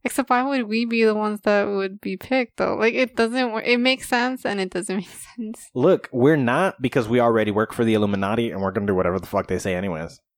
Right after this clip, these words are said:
Speaker 1: Yeah.
Speaker 2: But everybody else is. See, we're safe on that account, but anybody else is over here being like, "No, this is all fake. We're just, we're spoiling the plan," but we're also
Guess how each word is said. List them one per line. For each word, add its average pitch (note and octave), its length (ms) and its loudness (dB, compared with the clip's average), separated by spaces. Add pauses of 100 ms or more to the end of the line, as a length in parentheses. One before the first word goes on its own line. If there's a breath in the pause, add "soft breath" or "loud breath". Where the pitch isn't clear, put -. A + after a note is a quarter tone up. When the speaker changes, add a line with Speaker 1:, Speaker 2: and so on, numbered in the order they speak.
(120)
Speaker 1:
Yeah. F#3 380 -6 (280)
Speaker 2:
But A2+ 320 0
everybody G2+ 440 0
else E3+ 220 2
is. - 160 -6 (100)
See, G3+ 140 0
we're F#3 140 6
safe F#3 360 0
on C3+ 140 0
that A#2 160 2
account, - 320 -2
but G#2 100 0
anybody C3 320 2
else B2 220 2
is A2+ 140 -4
over G#2+ 160 2
here G#2+ 160 0
being A2+ 140 0
like, A2 120 -2
"No, A3 300 -2
this F#3+ 100 -2
is C#3 100 -2
all - 200 0
fake. E3 260 -4
We're D#3+ 140 2
just, E3+ 200 -6 (220 loud breath)
we're G#3 100 6
spoiling E3 520 4
the B2+ 80 0
plan," D3 380 2 (200)
but C#3 160 2
we're B2+ 160 6
also B2 560 4